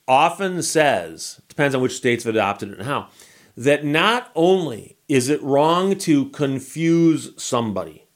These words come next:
in a transaction, commercial transaction, it is also wrong to create a situation that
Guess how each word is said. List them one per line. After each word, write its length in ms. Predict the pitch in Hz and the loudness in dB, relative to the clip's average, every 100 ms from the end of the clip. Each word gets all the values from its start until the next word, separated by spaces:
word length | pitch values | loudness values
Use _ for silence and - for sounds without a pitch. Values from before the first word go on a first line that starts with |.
| _ _ _ _ _ | _ _ _ _ _
in 120 | 123 | 0
a 60 | 120 | 0
transaction, 920 | - 147 143 147 123 135 123 - - | 0 0 2 0 2 2 2 -6 -12
commercial 300 | - 123 117 | -6 -4 -4
transaction, 480 | 123 107 98 98 - _ _ _ _ _ 139 | -6 -6 -6 -10 -18 _ _ _ _ _ 0
it 120 | 139 | 2
is 140 | 131 | 2
also 540 | - 151 220 - 233 180 | 2 2 2 2 2 2
wrong 480 | 143 135 131 135 - | 2 2 0 -2 -10
to 220 | - 160 165 | -4 -2 -2
create 420 | - 147 160 196 | -2 2 4 2
a 60 | |
situation 960 | 196 180 165 160 143 131 123 110 98 98 _ _ _ _ | 2 -2 0 0 2 2 0 -6 -12 -14 _ _ _ _
that 480 | 120 135 139 - | -2 2 2 0